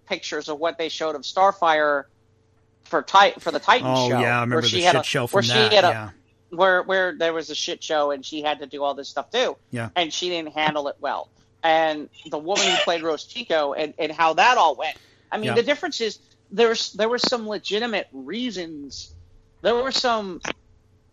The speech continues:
Speaker 1: there were some poor P R and legitimate reasons why, why I could see some of that happening. I don't agree with some of it happening and to be,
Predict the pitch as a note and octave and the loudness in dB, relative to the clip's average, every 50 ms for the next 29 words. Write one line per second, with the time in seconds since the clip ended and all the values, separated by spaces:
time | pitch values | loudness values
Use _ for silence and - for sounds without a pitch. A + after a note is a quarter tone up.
0 | _ _ F#3 F#3+ G3 A3 - - - A#3 G#3+ G3 F3 - _ - - - A3+ A#3 | _ _ -2 -2 -2 0 -2 -2 -2 -2 -4 -6 -8 -12 _ -12 2 4 4 6
1 | A#3+ B3 C4 B3 - - G#3+ A3 G#3 G3+ G3 G3 F#3+ F#3 F3+ F3+ F3 - _ _ | 6 4 2 -2 -6 -12 -6 0 2 4 6 6 6 4 2 -2 -4 -10 _ _
2 | _ _ _ _ F#3+ F#3 F3+ F3+ E3+ - F#3 G3 G#3 G#3+ G#3 G#3 - E3+ F3 F#3 | _ _ _ _ -2 -2 -2 -2 -4 -2 0 0 0 0 -2 -2 -4 -8 -6 -6
3 | F#3 E3+ E3+ F3 E3+ E3 D#3 - - D#3 D#3 D#3 D#3 D#3+ D#3 D#3 D#3 D#3 D#3+ D#3 | -6 -4 -4 -6 -6 -6 -8 -8 -2 0 2 2 4 2 2 0 0 -2 -4 -6
4 | - - - - _ _ _ _ _ _ _ _ _ _ - D#3 E3+ F3 F3 F3+ | -10 -14 -20 -20 _ _ _ _ _ _ _ _ _ _ -2 2 6 6 6 6
5 | F3 F3 F3 E3+ D#3+ D#3 - - _ - _ _ _ _ _ _ _ _ _ _ | 6 2 0 -4 -6 -8 -12 -18 _ -20 _ _ _ _ _ _ _ _ _ _
6 | _ _ _ _ - _ _ - - - E3 E3+ F#3 - F#3+ E3 - - - - | _ _ _ _ -20 _ _ -20 -6 -2 0 0 0 -2 -8 -12 -10 -10 -10 -8
7 | F#3+ G3 G3 F#3 - - F3+ F3 E3 D#3 D3+ D3 D#3+ D#3+ D3 - C#3 B2+ C3+ C#3 | -8 -8 -8 -8 -6 -4 -4 -2 -2 -2 -2 0 0 -2 -2 -2 -6 -8 -6 -6
8 | D3 C#3+ C#3+ C3+ - _ - G3 B3+ D4+ G3+ G#3 D#3 - - G3 F#3 E3+ D#3 D3 | -4 -4 -8 -10 -14 _ -4 -2 -2 -2 -2 -4 -6 -4 -4 -4 -4 -4 -4 -6
9 | D3+ C#3 C3+ C#3 C3+ C3+ - D#3 E3 F3 F3 E3+ D#3 D3 D3 C#3+ - _ - D#3 | -6 -4 -2 -2 -4 -4 -6 -10 -10 -10 -10 -10 -10 -10 -10 -12 -12 _ -14 -14
10 | D3 C#3+ C#3 | -14 -14 -12